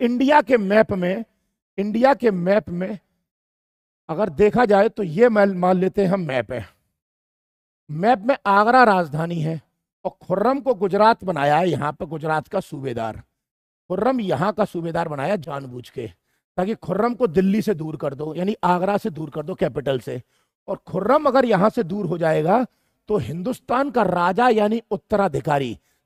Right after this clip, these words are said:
जहांगीर के बाद खुर्रम के दूसरे बेटे को बनाया जाएगा।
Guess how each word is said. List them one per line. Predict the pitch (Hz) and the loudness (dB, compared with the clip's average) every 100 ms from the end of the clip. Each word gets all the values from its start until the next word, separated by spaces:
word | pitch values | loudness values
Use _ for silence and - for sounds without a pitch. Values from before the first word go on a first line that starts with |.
| - | -6
जहांगीर | 151 151 175 214 262 | -4 -2 0 0 0
के | 202 | 0
बाद | 170 220 - | -2 -4 -8
खुर्रम | - 170 202 202 | -10 -4 -4 -2
के | 247 | -2
दूसरे | 151 190 - 208 | -2 -8 -6 -4
बेटे | 180 180 - | -2 -4 -6
को | 160 | -8
बनाया | 151 143 147 | -6 -4 -2
जाएगा। | 147 139 147 139 | 0 -2 -2 -6